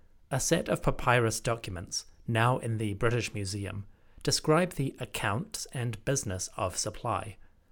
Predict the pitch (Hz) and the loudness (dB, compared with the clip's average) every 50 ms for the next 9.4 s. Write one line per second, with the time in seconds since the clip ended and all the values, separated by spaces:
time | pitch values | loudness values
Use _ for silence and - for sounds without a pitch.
0 | - - - - - - - - - - - 175 190 202 180 156 135 117 - - | -20 -20 -20 -20 -20 -20 -20 -18 -14 -2 2 4 6 6 8 6 6 6 2 0
1 | - 101 85 - - - - - - - - _ 135 127 123 123 127 127 127 120 | -2 -2 -2 -4 -6 -10 -10 -12 -12 -14 -10 _ -4 0 2 4 4 4 4 4
2 | 113 110 113 - - - 131 120 139 135 - - - 117 101 - - - - 107 | 4 2 2 0 -2 -2 0 2 2 0 0 -2 -2 -2 -4 -4 -4 -4 -4 -4
3 | 92 92 92 - 104 101 104 - - - - - - 98 95 - - - - - | -4 -4 -6 -6 -8 -6 -6 -6 -8 -8 -8 -4 -2 -2 -2 -4 -8 -4 0 2
4 | 127 120 110 - 95 92 - - 98 98 - - - - - - - - - - | 2 2 0 -4 -8 -8 -8 -8 -8 -10 -10 -12 -14 -20 -20 -20 -20 -14 -4 0
5 | 156 143 123 120 143 156 151 156 147 127 - - - 135 123 113 98 92 95 98 | 0 2 2 6 8 8 8 8 6 4 0 0 0 2 2 2 0 -2 -6 -6
6 | 92 - - - - - 95 92 95 - - - - - 139 131 120 98 90 - | -6 -8 -8 -8 -6 -4 -4 -4 -6 -8 -12 -8 -2 2 2 2 2 2 -2 -4
7 | - - - - - _ _ _ - - - - _ _ - - 117 117 123 156 | -8 -12 -16 -20 -20 _ _ _ -20 -20 -20 -20 _ _ -6 -2 2 4 4 4
8 | 170 220 220 180 165 - - - 123 123 127 135 135 135 135 123 113 104 110 113 | 4 4 4 4 4 4 4 2 2 4 4 4 4 4 4 2 2 0 0 -2
9 | - - - 101 95 139 151 147 | -2 -4 -4 -2 0 0 -2 -2